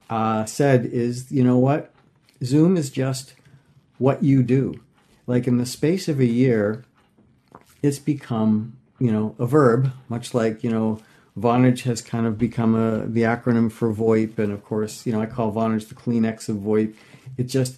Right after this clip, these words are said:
is the word you associate with it. You know, Skype used to be that, right? Skype me. And now it's Zoom. Like, in the space of so little time since the pandemic,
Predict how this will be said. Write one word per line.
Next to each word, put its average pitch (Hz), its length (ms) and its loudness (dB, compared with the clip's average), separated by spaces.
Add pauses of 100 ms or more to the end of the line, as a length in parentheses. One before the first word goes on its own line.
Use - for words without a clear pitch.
is 123 160 2
the - 80 -6
word 120 300 2
you 117 100 -2
associate 120 640 -2
with 98 200 -4
it. 98 200 -6 (600)
You 226 120 -2
know, 220 100 2
Skype 156 420 2
used 131 280 0
to 110 40 -8
be 104 200 -2
that, 98 420 -4 (480)
right? 113 260 -4
Skype 123 440 -2
me. 151 260 0 (500)
And 117 120 -2
now 139 180 4
it's 175 140 -2
Zoom. 160 400 -4 (160)
Like, 123 260 0
in 131 100 4
the 135 80 2
space 170 460 -4
of 135 160 -6
so 160 320 0
little 160 360 0
time 135 440 -4
since 127 260 -6
the 127 80 -8
pandemic, 117 800 -4